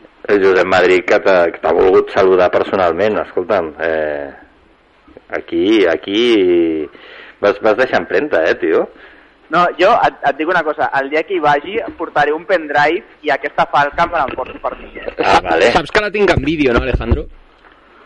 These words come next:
Speaker 2: Eh, sí, ho sé, ho sé, perquè la vaig
Speaker 1: Oh,
Speaker 2: gravar.
Speaker 1: oh, oh, oh, pues, pues.
Speaker 3: Però el problema és que m'he canviat de mòbil,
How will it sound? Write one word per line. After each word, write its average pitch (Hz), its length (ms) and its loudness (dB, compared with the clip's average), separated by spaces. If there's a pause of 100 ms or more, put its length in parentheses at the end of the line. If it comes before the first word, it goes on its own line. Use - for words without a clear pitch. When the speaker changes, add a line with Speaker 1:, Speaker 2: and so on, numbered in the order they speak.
(140)
Speaker 2:
Eh, 165 320 2
sí, 175 100 0
ho 165 140 0
sé, 160 100 0
ho 160 140 0
sé, 156 160 -4
perquè 160 160 -2
la - 160 2
vaig 131 100 2
Speaker 1:
Oh, 131 160 6
Speaker 2:
gravar. 110 160 2
Speaker 1:
oh, 110 400 4
oh, - 0 - (300)
oh, 175 140 -4
pues, 214 180 0
pues. 339 240 2
Speaker 3:
Però 202 180 -2 (220)
el 175 160 2
problema 165 240 -2
és 180 40 -2
que 202 120 0
m'he 180 80 4
canviat 185 320 0
de 160 80 -6
mòbil, 175 340 2